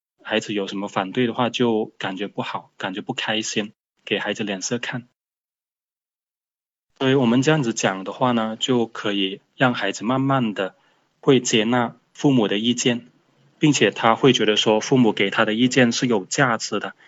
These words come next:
父母给他的意见呢是为他好的，父母给他的意见呢是有可能让他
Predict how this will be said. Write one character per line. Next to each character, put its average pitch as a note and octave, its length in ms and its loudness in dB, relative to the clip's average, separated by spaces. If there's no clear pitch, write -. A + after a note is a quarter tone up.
父 D3 140 0
母 C3 100 6
给 G#2+ 140 2
他 A2+ 160 2
的 A2+ 100 0
意 B2 140 0
见 B2 240 2
呢 A2 120 0
是 B2 260 2
为 C#3 120 4
他 A#2 140 2
好 F#2 340 -2
的， F#2+ 180 -8
父 E3 160 4
母 A#2 220 6
给 - 280 0
他 A#2 140 2
的 A#2+ 80 2
意 C3 140 2
见 C3 180 6
呢 B2 140 4
是 C#3+ 380 6
有 A#2 260 4
可 A#2 240 6
能 G2 320 2
让 C#3 240 6
他 A2 360 4